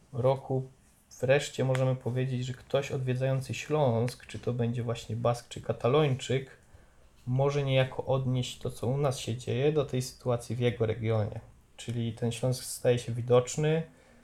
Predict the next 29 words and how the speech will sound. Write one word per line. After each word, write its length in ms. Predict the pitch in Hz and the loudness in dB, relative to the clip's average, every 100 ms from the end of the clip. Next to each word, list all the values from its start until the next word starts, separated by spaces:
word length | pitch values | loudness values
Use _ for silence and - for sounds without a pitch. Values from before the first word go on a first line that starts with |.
| _ - - - | _ -20 -20 -2
em, 800 | 123 127 123 123 123 123 123 101 | 2 4 4 2 2 2 0 -2
staje 400 | - - 127 123 | -4 -2 4 4
się 140 | 123 - | 2 -4
eksponowany, 1120 | 127 - - 127 120 120 127 139 147 147 151 - - - | -6 -4 0 2 4 6 6 4 2 2 0 -6 -16 -8
jest, 640 | 117 127 131 - - - - - - - | 4 4 4 -8 -14 -18 -18 -20 -14 -6
wydaje 360 | 117 127 123 | 2 4 4
mi 80 | 120 | 2
się, 200 | 123 120 | 0 -4
jednym 760 | 117 120 123 120 127 123 120 131 | -2 2 4 4 2 0 0 -4
z, 400 | - - - - | -8 -12 -16 -14
może 300 | 196 180 156 | -6 -4 -2
już 200 | 160 156 | -4 -4
można 200 | 151 147 | -4 -4
powiedzieć, 320 | 143 135 139 | -2 -2 -2
z 60 | 131 | -4
głównych 600 | 120 135 185 156 120 - | -2 -2 0 0 0 -2
tematów 480 | - 117 117 117 120 | 0 2 2 0 -4
w 40 | |
jakiejś 260 | 113 - 120 | -4 -4 -6
debacie 480 | - 107 113 131 - | -6 0 0 0 -6
publicznej. 720 | - 123 120 127 143 156 160 - - - - - - - - - - - | -4 -2 -2 -2 -2 0 -2 -10 -20 -20 -20 -20 -20 -20 -20 -20 -16 -8
I 80 | 131 | -6
to 260 | - 143 | 2 4
jest 180 | 135 120 | 4 2
wielka 300 | 117 117 110 | 0 0 0
zmiana 400 | 117 120 117 107 | 2 2 2 0
w 160 | - - | -2 -6
porównaniu 520 | - 117 117 113 113 | -4 0 0 2 0
do, 380 | 110 110 107 | 0 2 2